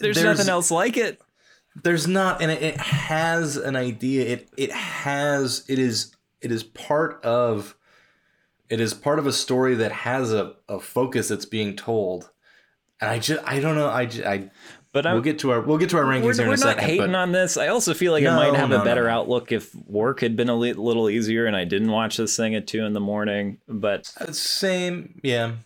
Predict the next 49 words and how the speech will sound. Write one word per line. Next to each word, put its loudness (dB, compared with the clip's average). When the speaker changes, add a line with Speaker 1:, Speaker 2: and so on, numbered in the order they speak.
Speaker 1:
like -2
the -2
movie 2
at -4
the 0
time, -2
I -2
said -2
it -6
gave -2
me 0
what 0
I 0
wanted -2
since -4
I 0
was 0
a -2
little 0
kid, -2
and -6
what 0
I 0
wanted 0
was -2
to -2
see -2
those 0
characters. -2
Speaker 2:
Yeah, 0
I -2
mean, 2
when 2
I 2
think -2
about 0
it, -4
in, -4
in -4
large -2
parts, -4
Harrison -2
Ford's -2
arc -4
in -4
this -6
movie, -4
I'm -4
like, -8